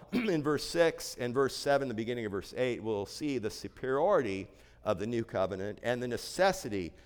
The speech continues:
of the new covenant. First, the superiority of the new covenant in verse six. And he says quite directly, quite straightforward, "The ministry is better, the covenant is better, because, of course, he's a better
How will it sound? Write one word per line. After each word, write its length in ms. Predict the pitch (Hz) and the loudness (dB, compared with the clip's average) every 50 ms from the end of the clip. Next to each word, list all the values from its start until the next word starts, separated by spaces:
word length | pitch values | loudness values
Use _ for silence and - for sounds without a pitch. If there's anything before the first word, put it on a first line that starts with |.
| - - - - | -20 -10 -2 2
of 280 | 95 104 98 90 90 - - - - - | 4 4 4 2 0 -6 -12 -18 -12 -10
the 80 | - 104 | -8 -6
new 180 | 101 104 101 92 | -4 -4 -4 -4
covenant. 680 | - - 87 85 76 67 58 52 - - - - - - - - - - - - - - | -4 -4 -4 -2 -4 -6 -10 -12 -14 -16 -20 -20 -20 -20 -20 -20 -20 -20 -20 -20 -4 2
First, 400 | 165 180 165 151 143 - - - | 4 6 6 6 4 0 -4 -4
the 100 | 113 104 | -4 -4
superiority 800 | - - 127 - - 147 151 143 131 135 147 151 147 131 120 | -4 -6 -8 -6 -4 -2 0 2 4 6 6 6 4 4 2
of 100 | 110 95 | 0 0
the 80 | 92 98 | 0 -2
new 160 | 101 110 113 | -2 -2 -4
covenant 420 | 110 - 123 120 120 120 117 95 | -2 0 2 2 2 2 -2 -6
in 80 | 98 95 | -6 -4
verse 220 | 107 113 107 - | -4 -4 -4 -4
six. 600 | - - - 147 147 107 - - - - - - - - - - - - | -8 -10 -10 -8 -8 -8 -10 -10 -14 -18 -18 -18 -20 -20 -20 -20 -8 -4
And 120 | - 131 123 | -2 -2 -2
he 80 | 123 | -2
says 360 | 123 - - 175 180 165 - - | -4 -2 2 2 4 4 2 0
quite 380 | - - - 160 156 131 85 | -2 0 2 2 2 2 0
directly, 500 | 85 104 107 127 143 - - 98 98 98 | -2 0 0 0 -2 -2 -4 -4 -4 -4
quite 320 | 92 - - 110 107 107 - | -4 -2 0 0 0 -2 -4
straightforward, 680 | - - 104 104 85 - - - 131 123 117 113 104 - - - - - | -6 -4 -2 -2 -2 -4 -4 -2 0 2 2 2 2 0 -6 -14 -18 -8
"The 100 | - 123 | -6 -4
ministry 460 | 127 143 156 165 160 - - 139 139 127 | -2 0 0 -2 -2 -2 -4 -4 -4 -4
is 100 | 107 101 | -4 -4
better, 380 | 104 101 - 151 170 151 117 | -2 2 2 4 4 4 2
the 80 | 98 - | 0 -2
covenant 460 | - - 156 165 170 160 139 110 107 | -6 -4 -2 -2 -2 -2 -4 -4 -2
is 160 | 107 98 90 | -4 -4 -4
better, 420 | 82 - 107 104 87 82 85 - - - - - - - - | 0 2 2 2 2 0 -4 -8 -12 -18 -20 -20 -12 -8 -2
because, 280 | 127 147 139 117 - | 0 2 2 2 2
of 120 | 117 - - | -2 -4 2
course, 320 | - 160 151 135 - - | 4 4 6 4 4 2
he's 260 | 147 139 135 123 - | 0 0 0 0 0
a 160 | 113 107 104 | 0 2 2
better 460 | 95 92 107 131 135 131 120 110 - | 2 4 4 6 6 6 4 2 0